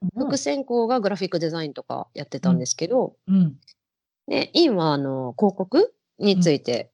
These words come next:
Speaker 1: うん。
Speaker 2: 勉-、
Speaker 1: うん。
Speaker 2: あの、研究というかしていて、
Speaker 1: はい。
Speaker 2: か-、文化によって広告も違ってくるんですよ。例えば、
Speaker 1: 面白いですよね、
Speaker 2: アメリ-、
Speaker 1: 広告。
Speaker 2: 面白いですよね。
Speaker 1: うん。
Speaker 2: アメリカは、その、やっぱりこう、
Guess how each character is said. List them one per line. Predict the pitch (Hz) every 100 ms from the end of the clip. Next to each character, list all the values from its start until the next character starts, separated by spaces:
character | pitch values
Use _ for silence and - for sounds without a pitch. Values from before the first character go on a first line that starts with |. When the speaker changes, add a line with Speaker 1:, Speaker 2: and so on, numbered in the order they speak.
| _ -
Speaker 1:
う |
ん。 | -
Speaker 2:
勉-、 | 160 156
Speaker 1:
う |
ん。 | 143
Speaker 2:
あ |
の、 | 135 131 131 123 - _ _ _
研 | 175 160
究 | 160 147
と |
い | 131
う |
か | 131
し | -
て | 135
い | 131
て、 | 139 135 123 _ -
Speaker 1:
は | 190 170
い。 | 123 -
Speaker 2:
か-、 | - - _ _ -
文 | 294 539 440
化 | 202
に | 160
よ | 156
っ |
て | - - 147 131 - -
広 | 349 349
告 | 349 294
も | 175
違 | - 294
っ | 302
て | -
く |
る | 135
ん |
で | 127
す | -
よ。 | - - 165
例 | 277
え |
ば、 | 175 160
Speaker 1:
面 | 139
白 | 190 254
い |
で | 359 392
す | 392
よ | -
ね、 | -
Speaker 2:
ア |
メ | 233
リ-、 | 302
Speaker 1:
広 | 339
告。 | - 277
Speaker 2:
面 | 440
白 | 466
い |
で | 427
す | 247
よ | 190
ね。 | 269
Speaker 1:
う |
ん。 | 277 - 202 185 160 151 - 571 _ _ -
Speaker 2:
ア | 285
メ | 392
リ | 427 427 427
カ | 381
は、 | 359 349 349 339 339 330
そ | 277
の、 | 269 254 247 247 240 233 226 -
や | 214
っ |
ぱ | 233
り | 190
こ | 180 160
う、 | 151